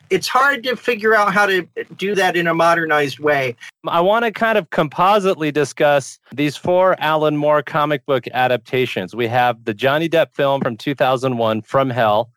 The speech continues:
Speaker 2: directed by the Hughes brothers. We have two thousand three's League of Extraordinary Gentlemen.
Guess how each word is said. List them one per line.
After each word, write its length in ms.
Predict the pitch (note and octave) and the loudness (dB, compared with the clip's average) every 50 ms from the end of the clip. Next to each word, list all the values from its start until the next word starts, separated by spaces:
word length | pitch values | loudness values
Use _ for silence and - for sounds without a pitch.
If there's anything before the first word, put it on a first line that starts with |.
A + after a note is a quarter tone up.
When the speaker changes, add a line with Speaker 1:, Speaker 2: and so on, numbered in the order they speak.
| _ _ _ - - - | _ _ _ -20 -20 -10
Speaker 2:
directed 380 | G#2+ A#2 A#2+ B2 B2+ B2 - C3+ | -2 0 2 2 2 0 -2 0
by 160 | A#2+ B2+ B2+ | 0 0 0
the 80 | A#2+ B2+ | 0 -2
Hughes 300 | A2+ A#2+ A#2+ A#2 G#2 G2+ | -2 -2 -2 -2 -4 -4
brothers. 440 | G2 G#2+ G2+ G2 G2 G2 G#2 G#2 - _ _ _ _ _ _ _ _ | -2 -2 -2 0 -2 -4 -4 -6 -10 _ _ _ _ _ _ _ _
We 80 | A#2+ B2 | 0 2
have 160 | A#2+ A#2 A2+ | 2 2 0
two 180 | - - F#3 F#3 | 0 -2 -2 0
thousand 440 | F3+ - F#3 F3+ E3+ D3+ D#3+ D3+ - | 2 2 2 2 2 0 -2 -6 -6
three's 360 | - - D3+ D3 C#3+ C#3 B2 A#2+ | -6 -6 -4 -2 -2 -2 -4 -4
League 280 | A#2+ C3+ C#3 C#3+ C3+ | -2 -2 -2 0 0
of 120 | C#3+ C#3 C3+ | 0 0 0
Extraordinary 640 | C#3+ - - - - C#3+ C3+ C3+ C3 C3+ C3 C3 B2+ | -2 -2 -4 -4 0 0 0 2 2 0 0 0 0
Gentlemen. 580 | A#2 A#2 A#2+ A2+ G#2+ G#2 G#2 G2+ G2+ A2+ A#2+ | 0 0 2 2 2 0 0 0 0 -2 -4